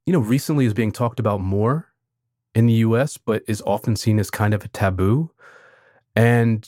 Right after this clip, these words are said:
yeah, it's an example of a form of something related to death that having a ritual around or a visual symbol can be helpful with for a lot of people.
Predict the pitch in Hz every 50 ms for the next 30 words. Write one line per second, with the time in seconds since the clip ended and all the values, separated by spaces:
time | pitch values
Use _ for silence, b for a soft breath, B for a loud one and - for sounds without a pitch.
0 | _ _ _ _ _ _ _ _ _ _ _ _ - 113 131 165 175 165 - 143
1 | 139 123 113 127 135 147 135 160 147 139 139 135 127 120 113 98 - - - _
2 | _ _ _ _ _ _ _ _ - 117 113 - - - - - - 131 147 156
3 | 165 147 117 104 98 92 98 - - - - - 127 120 - 117 107 107 107 107
4 | 110 113 113 107 101 98 95 - 110 123 131 117 - - - - - 107 104 101
5 | 107 - _ _ _ _ _ _ _ _ _ _ _ - - 135 135 139 147 139
6 | 127 117 107 107 123 - - - 147 147 143 143 131 131 135 139 143 147 156 156
7 | 156 147 - - - - 101 101 101 101 101 98 95 95 92 90 87 90 - _
8 | _ - 110 101 117 110 123 117 110 - - - 117 117 127 139 143 147 147 143
9 | 135 _ _ _ _ _ _ _ _ _ _ - - 110 104 101 104 - - 123
10 | - - 120 98 95 92 90 - - 92 90 90 87 85 82 - 90 87 - -
11 | 87 90 101 110 -